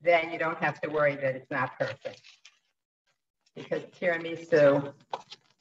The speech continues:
cake, the cake for the tiramisu is very forgiving. And I'm gonna tell you a little trick that you don't even have to bake a cake to make tiramisu.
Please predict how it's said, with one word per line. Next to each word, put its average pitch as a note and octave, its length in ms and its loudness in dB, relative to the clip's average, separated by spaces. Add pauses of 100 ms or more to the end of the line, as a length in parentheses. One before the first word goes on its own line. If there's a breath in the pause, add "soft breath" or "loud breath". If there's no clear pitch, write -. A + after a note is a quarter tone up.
(360)
cake, C#3+ 500 4 (760)
the - 60 -6
cake D#3 340 4
for - 80 2
the - 120 -2
tiramisu D3 680 2
is C#3+ 80 -8
very D3+ 280 4
forgiving. E3+ 680 0 (760)
And F3 560 2 (260)
I'm D3 120 -8
gonna C3+ 180 -2
tell C#3+ 300 2
you C#3 120 -6
a C#3 60 -6
little C#3 240 -6
trick G3 380 -2
that - 120 -8
you - 80 -10
don't D3 120 -2
even C3 160 -6
have D#3+ 180 -8
to D#3 80 -8
bake - 220 -10
a - 60 -12
cake - 360 -4
to - 80 -12
make - 260 -12
tiramisu. - 560 -14